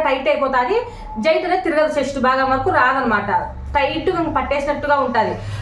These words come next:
So కరెక్ట్గా ఈ డీప్ నెక్ బ్లౌజ్లకి ఖచ్చితంగా ఐదున్నర అయితే షోల్డర్ తీసేసుకోండి.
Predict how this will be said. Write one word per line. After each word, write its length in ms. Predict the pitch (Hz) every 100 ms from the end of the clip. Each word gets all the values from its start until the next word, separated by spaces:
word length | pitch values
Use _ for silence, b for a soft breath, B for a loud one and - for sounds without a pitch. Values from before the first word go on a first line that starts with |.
| -
So 60 | 415 359 - -
కరెక్ట్గా 440 | 285 - 453 403 381
ఈ 20 | 240
డీప్ 160 | 330 330
నెక్ 140 | 349
బ్లౌజ్లకి 440 | 285 269 269 - 403 320
ఖచ్చితంగా 340 | - - 294 285
ఐదున్నర 260 | 247 240 247
అయితే 120 | 320 285
షోల్డర్ 260 | 247 240
తీసేసుకోండి. 540 | 233 247 240 247 247